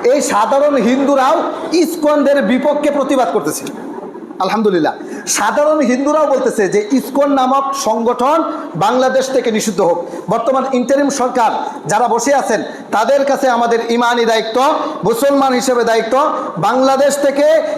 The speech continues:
ইসকন নামক সন্ত্রাসী সংগঠনকে নিষিদ্ধ করতে হবে। এই সংগঠন বাংলাদেশে চলতে দেওয়া হবে না, হবে না এবং হবে না।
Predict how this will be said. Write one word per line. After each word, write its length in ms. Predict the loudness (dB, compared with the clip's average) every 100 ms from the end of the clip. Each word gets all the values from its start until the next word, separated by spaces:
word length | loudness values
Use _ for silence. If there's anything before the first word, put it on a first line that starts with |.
| -2
ইসকন 540 | -2 -2 -2 0 2
নামক 380 | 4 2 2 2 0 -6 -6
সন্ত্রাসী 760 | -4 0 0 0 0 0 0 -2
সংগঠনকে 720 | 0 0 0 0 0 0 0
নিষিদ্ধ 460 | 0 0 -2 0
করতে 340 | 0 0 -2 0
হবে। 180 | 0 0 -4 -8 -12 -16 -12 -6 -2 -2 -2 -2 -2 -2 -2 -6 -2
এই 200 | 0 2
সংগঠন 600 | 0 0 0 0 2 2
বাংলাদেশে 760 | 2 2 2 2 2 4 4 2 -2 -4
চলতে 300 | 0 0 2
দেওয়া 240 | 2 2 2
হবে 200 | 2 2
না, 260 | 2 2 -2 -6 -2
হবে 240 | 0 2
না 160 | 2 2
এবং 220 | 2 2
হবে 180 | 2 2
না। 140 | 0